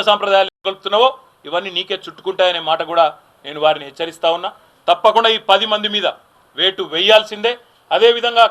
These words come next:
కౌశిక్ రెడ్డి గారి ఇంటి దాకా గూండాలను తీసుకొచ్చిన పోలీసు వాళ్ళు ఎవరైతే ఉన్నారో, వాళ్ళని కూడా వదిలిపెట్టాం. తప్పకుండా అవసరమైతే కోర్టు ద్వారా పోరాడతాం, అవసరమైతే న్యాయపరమైన ప్రయత్నము చేస్తాం. డీజీపీ గారు కనుక స్పందించి, ఇక్కడ ఏసీపీ,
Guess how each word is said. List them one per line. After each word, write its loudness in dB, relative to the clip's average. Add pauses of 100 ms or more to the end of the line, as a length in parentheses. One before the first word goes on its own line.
కౌశిక్ -4
రెడ్డి -6
గారి 2
ఇంటి -14
దాకా 6 (640)
గూండాలను 2
తీసుకొచ్చిన -10 (120)
పోలీసు -6
వాళ్ళు -4
ఎవరైతే -8
ఉన్నారో, -12 (420)
వాళ్ళని 4
కూడా 4
వదిలిపెట్టాం. -10 (480)
తప్పకుండా 2 (600)
అవసరమైతే -4 (120)
కోర్టు -2
ద్వారా 4
పోరాడతాం, 2 (420)
అవసరమైతే -2 (100)
న్యాయపరమైన 0 (460)
ప్రయత్నము -2
చేస్తాం. 0 (420)
డీజీపీ -4
గారు 4
కనుక -4
స్పందించి, -4 (440)
ఇక్కడ 2 (480)
ఏసీపీ, -4